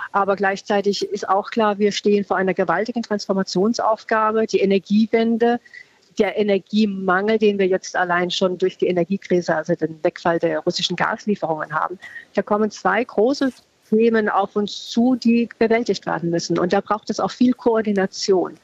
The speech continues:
Denn wir können nicht beispielsweise umsteigen auf a-, neue Energiequellen,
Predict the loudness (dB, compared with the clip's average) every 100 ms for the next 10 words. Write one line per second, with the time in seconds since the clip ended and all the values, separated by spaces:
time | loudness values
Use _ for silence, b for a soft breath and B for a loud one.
0 | b b b _ -2 2 2 2 2 0
1 | 0 -2 -2 -2 0 0 2 2 2 0
2 | -2 -2 -2 -4 -4 -6 -4 0 2 2
3 | 2 2 0 2 0 0 0 2 2